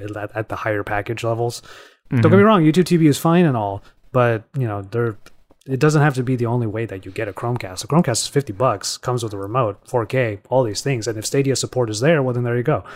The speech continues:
Speaker 1: So potentially
Speaker 2: Well, I think it's, it's the incentive to switch to Google T V. So if you're using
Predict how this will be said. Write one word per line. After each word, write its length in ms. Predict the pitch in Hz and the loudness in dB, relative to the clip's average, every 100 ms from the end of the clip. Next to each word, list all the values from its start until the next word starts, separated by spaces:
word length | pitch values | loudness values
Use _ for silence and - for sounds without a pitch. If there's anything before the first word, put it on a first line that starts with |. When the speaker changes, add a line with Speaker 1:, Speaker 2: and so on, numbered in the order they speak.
| - - - | -20 -20 -14
Speaker 1:
So 580 | - - 117 113 110 107 _ _ - | -4 0 0 0 -2 -6 _ _ -8
potentially 400 | 160 - 226 - | -6 4 8 8
Speaker 2:
Well, 40 | |
I 40 | 254 | 8
think 140 | 240 | 8
it's, 220 | 220 196 160 - | 8 6 0 4
it's 220 | 139 - | 4 6
the 140 | 147 | 6
incentive 580 | 131 - 131 120 127 107 | 6 4 2 6 4 2
to 280 | - 131 123 | 2 4 4
switch 540 | - - 117 - - | 0 -2 -2 -2 -6
to 380 | - 131 135 139 123 123 | 2 2 2 0 -4 4
Google 320 | 135 139 139 | 4 6 2
T 180 | - 135 | 2 2
V. 380 | 135 143 156 - | 4 2 0 -4
So 260 | - 113 | -2 0
if 140 | 107 - | 0 2
you're 280 | 113 110 107 | 2 4 2
using 680 | 104 113 101 110 107 101 | 2 0 2 0 0 -2